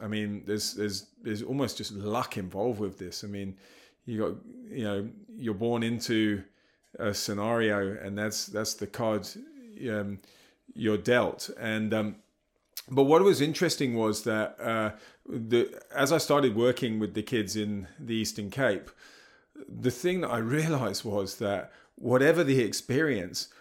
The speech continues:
whatever the cultural background, um, whatever the nationality, whatever the color, a kid is a kid. And the experiences, the things that would make the kids laugh in the, the,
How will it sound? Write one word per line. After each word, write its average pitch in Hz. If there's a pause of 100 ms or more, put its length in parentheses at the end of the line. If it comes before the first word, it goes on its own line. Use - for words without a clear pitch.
(120)
whatever 123
the 107 (420)
cultural 123
background, 110 (360)
um, 104
whatever 110
the 107
nationality, 120
whatever 104
the 101
color, 120 (760)
a 120
kid 156
is 208
a 202
kid. 302 (560)
And 139
the 143
experiences, 170
the 135
things 190
that 175
would 139
make 135
the 127
kids 117
laugh 113 (400)
in 117
the, 110
the, 110